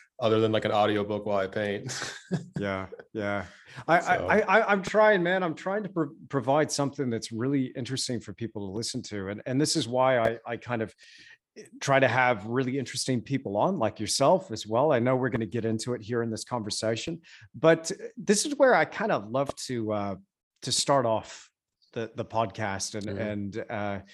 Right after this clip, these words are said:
Speaker 2: really get a sense, because it's not just about art. It's really is,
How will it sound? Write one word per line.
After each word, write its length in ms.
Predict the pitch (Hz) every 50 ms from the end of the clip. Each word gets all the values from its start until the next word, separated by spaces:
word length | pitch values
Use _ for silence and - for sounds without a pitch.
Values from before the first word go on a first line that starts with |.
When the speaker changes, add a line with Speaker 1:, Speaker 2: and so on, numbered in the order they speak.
| - - - - - - - _ _ _ -
Speaker 2:
really 320 | - 165 135 160 170 180 147
get 160 | 160 156 143
a 40 | 127
sense, 420 | - - 139 139 135 120 - -
because 340 | - - 147 139 - 143 131
it's 140 | 165 160 -
not 160 | 190 226 -
just 240 | - 135 147 - -
about 240 | 135 135 120 117 123 - _ 143
art. 340 | 143 135 113 98 95 - 123 -
It's 180 | - - - 117
really 360 | 117 131 170 175 160 123 117
is, 300 | 120 123 107 90 98